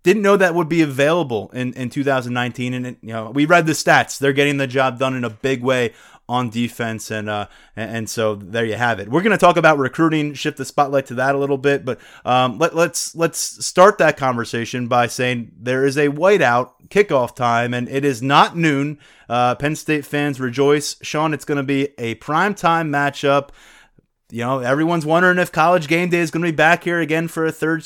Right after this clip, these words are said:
consecutive year. E S P N coming to cover it. We'll find that out, I think, late Saturday night. Uh, but big-time atmosphere brewing, and, and it was funny 'cause I think Michigan's football's Twitter account tweeted out the official start time, and,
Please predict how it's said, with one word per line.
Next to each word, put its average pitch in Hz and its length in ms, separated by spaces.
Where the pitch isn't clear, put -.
consecutive 160 600
year. 151 280
E 143 160
S 151 100
P 151 160
N 151 140
coming 156 240
to 160 80
cover 147 320
it. 147 120
We'll 113 80
find 151 340
that 165 140
out, 156 240
I 139 80
think, 139 300
late 147 240
Saturday 156 420
night. 151 340
Uh, 117 100
but 123 540
big-time 180 520
atmosphere 160 480
brewing, 143 400
and, 139 160
and 139 100
it 139 40
was 139 180
funny 156 260
'cause 127 160
I 131 80
think 143 160
Michigan's 143 460
football's 139 640
Twitter 196 340
account 135 380
tweeted 156 260
out 139 220
the 131 100
official 139 380
start 139 340
time, 143 380
and, 113 100